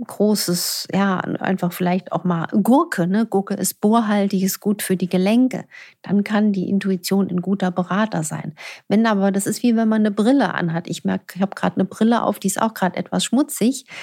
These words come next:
Wenn die aber getrübt ist durch jahrelang oder jahrzehntelanges falsches Essverhalten, dann kann die Intuition trügen. Deswegen muss man immer auch die eigene Intuition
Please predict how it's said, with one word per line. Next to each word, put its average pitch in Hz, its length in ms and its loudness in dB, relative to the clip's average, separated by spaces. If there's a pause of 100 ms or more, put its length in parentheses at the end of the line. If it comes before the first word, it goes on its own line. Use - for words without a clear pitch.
(240)
Wenn 254 160 6
die 233 140 2
aber 190 220 0
getrübt 254 520 0
ist - 240 -6
durch 180 200 -2
jahrelang 185 600 2
oder 180 160 -2
jahrzehntelanges 175 1040 0
falsches 214 800 0
Essverhalten, 175 880 -2 (240)
dann 208 220 2
kann 208 260 2
die 196 140 -2
Intuition 190 600 0
trügen. 170 640 0
Deswegen 208 400 2
muss 214 260 2
man 185 140 2
immer 277 400 4 (380)
auch - 140 0
die - 280 -6
eigene 214 460 4
Intuition 196 760 2